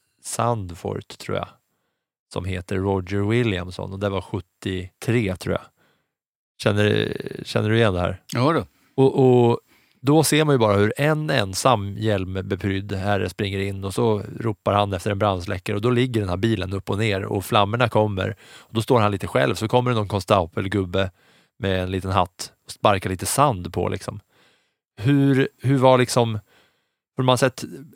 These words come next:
Speaker 1: bilder också så här på hur Formel ett såg ut då. Då kunde ju folk springa ut på banan med, med under racen, och det var alltid någon, när Ronny körde klart sina lopp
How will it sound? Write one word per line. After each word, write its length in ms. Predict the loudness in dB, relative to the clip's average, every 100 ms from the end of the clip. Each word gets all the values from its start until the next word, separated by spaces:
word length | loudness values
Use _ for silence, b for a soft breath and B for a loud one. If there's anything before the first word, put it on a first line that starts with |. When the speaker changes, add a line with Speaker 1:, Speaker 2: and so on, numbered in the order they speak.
| _ _
Speaker 1:
bilder 340 | 0 2 2
också 260 | 0 0 -2
så 100 | -2
här 60 |
på 260 | 0 -2 0
hur 240 | 0 -2
Formel 320 | -2 0 0 -2
ett 120 | -2
såg 140 | -4
ut 120 | -4
då. 120 | -4 -4
Då 200 | -2 -2
kunde 220 | 0 0
ju 60 |
folk 320 | -2 0 -2 -2
springa 280 | -6 -2
ut 180 | 0 0
på 80 | 2
banan 400 | 2 2 2 0
med, 220 | -2 -2
med 220 | -2 -2
under 240 | -2 -2 0 2
racen, 240 | 2 -2
och 60 | -2
det 60 | 2
var 100 | 2
alltid 220 | 2 -2
någon, 240 | -2 -4 B B B
när 100 | -2
Ronny 240 | 0 0
körde 180 | -2 0
klart 200 | 2 2
sina 160 | 2 0
lopp 280 | -2 -4